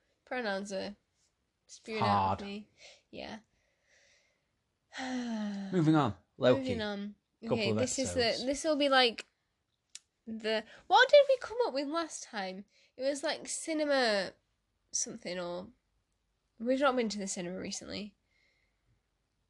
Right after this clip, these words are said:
Speaker 1: Okay, moving on. Um, this is,
Speaker 2: I
Speaker 1: like,
Speaker 2: said
Speaker 1: our
Speaker 2: it as
Speaker 1: little
Speaker 2: well.
Speaker 1: modern day when? What?
Speaker 2: I coined that phrase last time.
Speaker 1: You did?
Speaker 2: I don't, can't remember, though.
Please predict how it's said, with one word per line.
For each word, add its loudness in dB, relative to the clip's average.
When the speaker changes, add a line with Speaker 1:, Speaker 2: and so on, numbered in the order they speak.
Speaker 1:
Okay, -2
moving 0
on. -2
Um, 0
this -2
is, 4
Speaker 2:
I 2
Speaker 1:
like, 4
Speaker 2:
said 4
Speaker 1:
our 4
Speaker 2:
it 2
as -4
Speaker 1:
little -6
Speaker 2:
well. -4
Speaker 1:
modern -4
day -6
when? -10
What? -8
Speaker 2:
I -8
coined -4
that -10
phrase -20
last -8
time. -18
Speaker 1:
You -8
did? -8
Speaker 2:
I -6
don't, -6
can't -16
remember, -16
though. -10